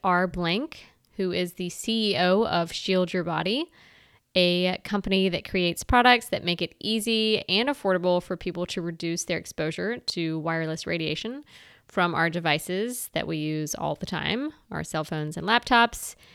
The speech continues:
And he is on a mission to make technology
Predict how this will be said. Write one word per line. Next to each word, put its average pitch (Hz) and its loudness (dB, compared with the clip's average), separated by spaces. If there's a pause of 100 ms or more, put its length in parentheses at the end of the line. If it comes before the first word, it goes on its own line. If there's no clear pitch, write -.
(440)
And 214 10
he 294 2
is 240 4
on 214 4
a 185 2
mission 190 2 (100)
to 196 -2
make 180 0
technology 170 -2